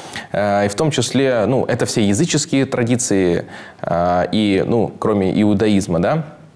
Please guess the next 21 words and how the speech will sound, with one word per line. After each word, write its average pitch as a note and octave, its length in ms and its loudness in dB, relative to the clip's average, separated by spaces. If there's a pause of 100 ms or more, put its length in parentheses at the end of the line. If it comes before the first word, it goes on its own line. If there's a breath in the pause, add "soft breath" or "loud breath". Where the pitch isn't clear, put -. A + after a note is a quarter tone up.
(720)
который A#2 340 -2
там A2+ 120 0
тоже, A2 300 2
очевидно, G2+ 400 0
присутствовал. C3+ 680 -2 (560 loud breath)
Соответственно, D#3 1160 0 (260)
в C3+ 520 2 (100)
греческой C#3 560 0
философии C#3+ 680 0
мы A#2 160 2
читаем, F#3 540 0
что A#2 480 0
тело — G3 340 2 (100)
это C#3+ 180 -2
гроб. G#2 440 0
Знаменитое A2 560 2
выражение, G2+ 600 0 (640 loud breath)
а, F2 520 0 (160)
Платона F#3+ 720 0
«сома D#3+ 460 0
сима», - 480 0